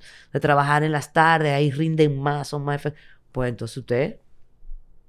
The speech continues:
vamos, usted, su-, usted comienza a trabajar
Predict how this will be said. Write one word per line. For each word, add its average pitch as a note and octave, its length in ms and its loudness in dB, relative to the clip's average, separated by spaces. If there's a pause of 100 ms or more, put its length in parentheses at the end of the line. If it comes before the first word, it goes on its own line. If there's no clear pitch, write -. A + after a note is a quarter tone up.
(840)
vamos, A#2 420 -4 (120)
usted, A2+ 260 -10
su-, - 240 -20
usted C#3+ 180 -4
comienza E3+ 240 -2
a - 20 -6
trabajar D#3 500 0